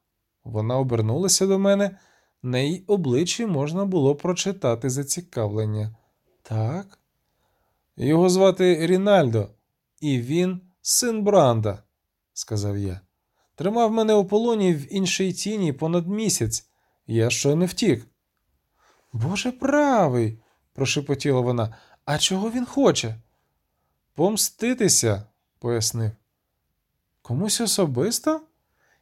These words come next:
«Ні, нам усім. Але Каїн, звісно, був першим». «Зрозуміло». «Дивися, щоб нічого не пригоріло», — сказав їй. «Я давно мрію смачно поїсти».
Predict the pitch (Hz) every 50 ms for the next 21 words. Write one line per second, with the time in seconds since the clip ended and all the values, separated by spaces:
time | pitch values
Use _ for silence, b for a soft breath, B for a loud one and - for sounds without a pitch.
0 | _ _ 139 143 147 139 131 123 120 139 170 175 - - 117 107 107 113 131 170
1 | 175 - - 185 147 113 107 - - _ _ _ _ _ _ _ - - 143 196
2 | 226 220 220 196 156 135 - - 135 143 185 214 220 185 131 117 113 123 - -
3 | - 175 147 143 175 175 - - 127 107 95 - - 107 113 - _ _ _ _
4 | _ _ _ _ _ _ _ _ _ _ _ _ - 131 139 156 180 190 190 202
5 | 220 214 202 185 180 180 180 175 170 160 156 _ _ _ _ _ b b b b
6 | b b b b b - 127 147 208 220 - - 220 196 175 - - 208 196 175
7 | 160 175 180 175 - 202 170 170 170 165 - - 175 160 160 190 202 196 156 123
8 | 110 101 - _ _ _ _ - - - - 113 107 110 104 101 104 104 101 101
9 | 104 b b b b b b b _ - 139 185 208 214 214 214 214 196 202 202
10 | 196 214 233 254 247 220 196 180 175 170 175 175 170 165 147 135 - - - 170
11 | 160 139 135 - - 139 131 - - 185 180 135 110 98 - - - -